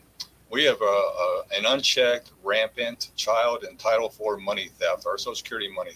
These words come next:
theft operation, a predatory operation, um, unfolding, um, with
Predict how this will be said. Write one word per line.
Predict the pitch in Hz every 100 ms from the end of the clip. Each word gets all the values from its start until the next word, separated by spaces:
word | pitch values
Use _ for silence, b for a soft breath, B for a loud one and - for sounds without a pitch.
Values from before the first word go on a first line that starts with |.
| -
theft | 139 143 - - -
operation, | 90 - 90 90 90 - 92 95 -
a |
predatory | - 131 143 - 107 98 92
operation, | 90 90 85 87 104 90 - B B B _ -
um, | 101 101 101 107
unfolding, | 127 120 - 127 117 104 95 101 -
um, | 98 98 95 92 92 _ B B _
with | 110 104